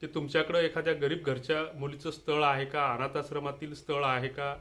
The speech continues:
किंवा कमी शिकलेल्या मुलीचं स्थळ आहे का, हे येणारे फोन. आता आम्ही वाशिम जिल्ह्यामध्ये राहतो, येणारे फोन हे नाशिक विभागातले असतात, पुणे विभागातले असतात, कोकणातले असतात, मुंबईतले सुद्धा असतात आणि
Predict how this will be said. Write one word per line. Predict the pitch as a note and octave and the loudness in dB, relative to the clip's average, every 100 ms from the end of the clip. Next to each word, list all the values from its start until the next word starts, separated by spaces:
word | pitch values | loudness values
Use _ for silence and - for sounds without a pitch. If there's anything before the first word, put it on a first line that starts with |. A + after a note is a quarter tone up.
| - - - - | -14 -20 -20 -4
किंवा | D3 D3+ | -2 4
कमी | D#3 D#3 | 4 4
शिकलेल्या | F3 E3 D3+ C#3+ D3 | 2 -2 -2 0 2
मुलीचं | C#3 C#3 C#3 D3+ | 0 -4 -4 -6
स्थळ | C#3+ - C#3+ D#3 - | -8 -6 -4 -4 -2
आहे | D3 C#3 C#3 D#3+ | 2 4 4 0
का, | D#3 B2 A2 - - - - | 2 0 -2 -12 -20 -20 -2
हे | F#3 F#3 | 2 6
येणारे | F3 F#3 G3+ | 8 8 8
फोन. | G3+ G3 | 4 2
आता | G3+ F#3+ | 2 4
आम्ही | G3 F#3 F#3 | 4 4 4
वाशिम | F3+ D#3+ F#3 | 4 2 -2
जिल्ह्यामध्ये | F#3 F3+ F3 E3+ E3 | -2 2 2 2 0
राहतो, | E3 D#3+ D#3 E3 | 0 0 -2 -2
येणारे | D3 D3 D#3+ | 0 0 -2
फोन | E3 D#3+ D#3 | -2 -4 -2
हे | D#3+ | 0
नाशिक | C#3 C3+ - D3+ | 0 -2 -6 -6
विभागातले | D3 C#3 C#3+ D3 | -2 0 0 -2
असतात, | C#3+ - C#3+ | -4 -2 -8
पुणे | C#3+ B2+ C#3 | -6 -6 -6
विभागातले | C#3 C3+ C3+ C#3 C3+ | -2 -2 -2 -2 -4
असतात, | C3 C#3 C3+ | -4 -8 -8
कोकणातले | C3 A#2 C3 C3 C#3 | -8 -6 -8 -6 -4
असतात, | C3 B2+ C#3 | -4 -6 -10
मुंबईतले | C#3 A#2+ B2+ C3+ D3+ | -6 -6 -4 -2 -2
सुद्धा | D3 B2+ A#2+ B2 | -4 -6 -2 -2
असतात | A#2 - B2+ B2+ - - - - - - | -2 -6 -8 -8 -12 -20 -20 -20 -20 -10
आणि | C3 C#3 C#3+ D3 | -4 -2 -2 -2